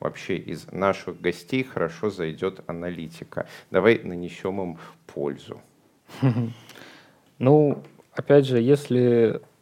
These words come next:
Speaker 2: хороший скилл в программировании, то аналитикой можно заниматься, а главное вот иметь еще это критическое мышление. Когда не хватает просто того, что ты там, у тебя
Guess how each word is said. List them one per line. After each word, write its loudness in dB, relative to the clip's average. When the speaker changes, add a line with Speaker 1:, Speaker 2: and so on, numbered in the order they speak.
Speaker 2:
хороший 0
скилл 0
в -20
программировании, 2
то 6
аналитикой 0
можно 0
заниматься, 0
а -14
главное 2
вот 0
иметь 0
еще -6
это -4
критическое -6
мышление. -8
Когда 0
не -4
хватает 4
просто -8
того, 0
что -10
ты -4
там, -10
у -8
тебя 2